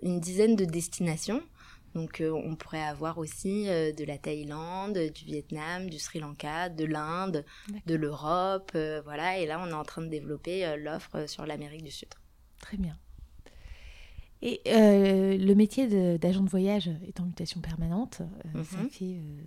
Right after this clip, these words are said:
Speaker 2: dix ans, quinze ans qu'on annonce, euh, qu'il va mourir, euh, que finalement il est là. Euh, c'est quoi votre vision ? Alors, on a eu déjà plusieurs invités qui ont pu nous partager leur,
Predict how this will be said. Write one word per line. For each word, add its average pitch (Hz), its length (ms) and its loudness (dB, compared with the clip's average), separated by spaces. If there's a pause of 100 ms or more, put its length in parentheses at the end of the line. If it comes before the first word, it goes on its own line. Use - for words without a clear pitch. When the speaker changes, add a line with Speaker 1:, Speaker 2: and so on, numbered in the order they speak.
(240)
Speaker 2:
dix 165 240 -8
ans, 170 240 -6
quinze 165 260 -8
ans 165 120 -8
qu'on 165 180 -10
annonce, 156 480 -8
euh, 160 160 -12
qu'il - 160 -16
va 156 120 -10
mourir, 165 520 -6 (220)
euh, 160 160 -10
que - 120 -18
finalement 160 460 -12
il 151 180 -12
est 151 60 -12
là. 175 260 -8 (220)
Euh, 160 340 -6 (220)
c'est - 180 -14
quoi 220 220 -8
votre 180 160 -6
vision ? 165 240 -4
Alors, 185 160 -2
on 175 60 -4
a 180 40 -2
eu 185 80 -2
déjà 180 240 -2
plusieurs 208 420 -2
invités 180 300 -6
qui - 100 -14
ont 170 40 -20
pu - 140 -18
nous 180 60 -12
partager 190 440 -10
leur, 156 260 -10